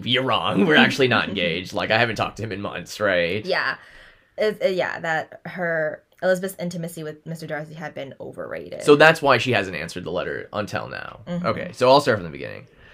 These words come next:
Speaker 1: From an unwillingness to confess how much her intimacy with Mister Darcy had been overrated by Missus Gardiner, Elizabeth had never yet answered Missus Gardiner's long letter. But now, having that to communicate,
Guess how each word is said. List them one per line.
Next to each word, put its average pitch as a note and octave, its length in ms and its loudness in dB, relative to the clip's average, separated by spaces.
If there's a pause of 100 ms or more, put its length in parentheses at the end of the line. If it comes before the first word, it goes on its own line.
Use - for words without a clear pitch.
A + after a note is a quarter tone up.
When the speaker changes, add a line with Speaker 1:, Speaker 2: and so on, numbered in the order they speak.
(160)
Speaker 1:
From C3+ 140 -4
an B2+ 120 -4
unwillingness G#3+ 600 2
to G3+ 100 -6
confess E3+ 580 -6
how A2+ 120 0
much B2+ 200 2
her C3 100 0
intimacy B2 680 -2
with G#2+ 200 -4
Mister G#2+ 220 -4
Darcy F#2+ 380 0
had E2+ 140 -6
been G2+ 200 -4
overrated B2 840 2
by F2+ 120 -4
Missus F2+ 260 -8
Gardiner, B1 500 -8 (560)
Elizabeth D3+ 360 2
had A#2+ 180 2
never D#3 200 2
yet F3+ 200 6
answered G#2+ 360 -4
Missus F#2 280 -8
Gardiner's E2 420 -6
long D2+ 240 -8
letter. F#2+ 400 0 (520)
But G#2+ 220 2
now, C#3+ 840 4 (320)
having A2 440 2
that D3 680 2
to F3 100 -4
communicate, D3+ 880 -4